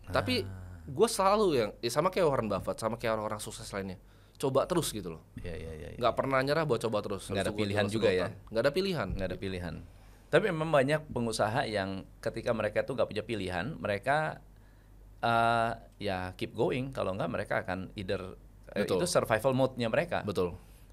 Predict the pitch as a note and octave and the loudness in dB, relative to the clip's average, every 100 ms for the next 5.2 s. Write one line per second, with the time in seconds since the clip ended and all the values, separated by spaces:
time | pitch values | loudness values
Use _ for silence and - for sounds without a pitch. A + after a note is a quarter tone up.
0 | - G#2 G2+ G#2+ A#2+ F#3+ A#2 G#2 D3+ - | -10 -4 -2 0 0 0 -4 -2 -2 -2
1 | G#2 F#2 F#2 F2 F#2 E2 D2+ - - - | -2 -2 -4 -2 0 0 0 -6 -18 -20
2 | - F2 F2 E2+ G2+ G2+ G2 F2+ F2 E2+ | -6 -6 -4 -2 -2 -4 -8 -6 -6 -2
3 | F2+ E2+ G2 F#2 F2+ F2+ G2+ F#2+ D2+ F2 | -2 -2 -4 -4 -4 -6 -6 -4 -6 -6
4 | G#2 G#2+ F2 - - - - E2 E2+ E2+ | -4 -4 -4 -10 -14 -16 -12 -8 -8 -8
5 | E2 | -8